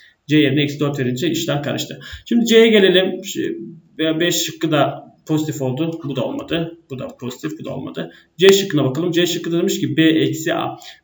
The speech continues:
B dediğimiz şey üç. A dediğimiz şey eksi iki.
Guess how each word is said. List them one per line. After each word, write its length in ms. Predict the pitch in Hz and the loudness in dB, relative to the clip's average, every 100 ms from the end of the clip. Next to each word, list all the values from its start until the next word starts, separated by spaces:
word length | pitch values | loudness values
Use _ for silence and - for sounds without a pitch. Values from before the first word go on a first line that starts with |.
| - | 2
B 220 | 190 208 | 4 4
dediğimiz 380 | 208 196 196 - | 4 2 2 4
şey 220 | 202 180 | 4 4
üç. 360 | 175 - - - _ _ _ _ _ _ - | -4 -6 -12 -16 _ _ _ _ _ _ 0
A 240 | 175 180 | 4 6
dediğimiz 340 | 175 170 170 180 | 4 4 2 4
şey 240 | 175 156 | 2 2
eksi 280 | 156 160 170 | 0 -2 -4
iki. 460 | 156 - 139 139 | -4 -4 -6 -8